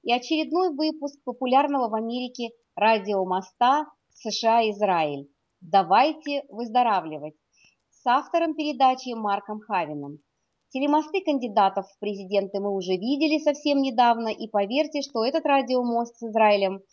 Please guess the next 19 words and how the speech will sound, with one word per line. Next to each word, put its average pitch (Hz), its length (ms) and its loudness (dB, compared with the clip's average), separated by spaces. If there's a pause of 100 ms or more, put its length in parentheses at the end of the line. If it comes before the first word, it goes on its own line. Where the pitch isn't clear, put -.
(240)
будет 233 360 -4
намного 262 760 2
интереснее 220 600 -4
и - 60 -12
полезней. 156 580 -2 (500)
Напоминаю 320 600 6
тем, 285 280 0
кто 254 140 -4
с 247 100 -10
нами 240 380 0
впервые, 214 680 -4 (200)
что - 280 0
мы 302 200 8
открыли 277 640 0
потрясающие 277 1200 0
серии 208 480 -6
передач 202 460 2
о 190 60 -2
здоровье 208 580 0